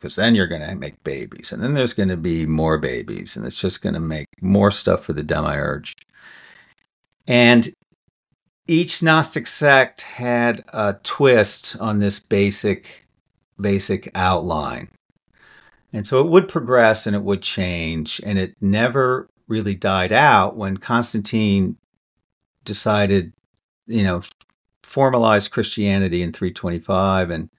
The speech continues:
adopted Christianity as the state religion. For the first time, Romans started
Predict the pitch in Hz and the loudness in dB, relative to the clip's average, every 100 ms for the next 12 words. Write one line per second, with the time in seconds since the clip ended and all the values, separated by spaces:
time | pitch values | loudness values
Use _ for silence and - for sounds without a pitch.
0 | _ _ - - 92 90 - 92 - 95 | _ _ -20 -2 0 0 -4 -6 -4 -4
1 | - 92 90 85 82 - 82 - - 95 | -2 -2 0 -2 -4 -6 -6 -6 0 0
2 | 90 90 92 82 85 80 - _ _ _ | 0 -2 -2 -2 -6 -8 -12 _ _ _
3 | 131 123 - 165 160 - 151 117 101 101 | -4 -2 4 4 4 4 4 6 2 0
4 | 104 117 120 117 107 101 - 110 104 101 | 0 2 2 2 0 -4 0 2 2 2